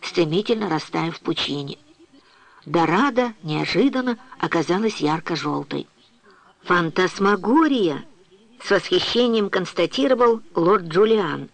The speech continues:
и его смуглое лицо действительно выражало радостное изумление человека,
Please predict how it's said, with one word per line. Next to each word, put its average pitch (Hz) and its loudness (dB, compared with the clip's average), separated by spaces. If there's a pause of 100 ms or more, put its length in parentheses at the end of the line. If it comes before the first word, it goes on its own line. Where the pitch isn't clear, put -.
(420)
и 160 0
его 160 4
смуглое 160 -2
лицо 156 0
действительно 165 0
выражало 151 0
радостное 170 -2
изумление 165 -2
человека, 170 0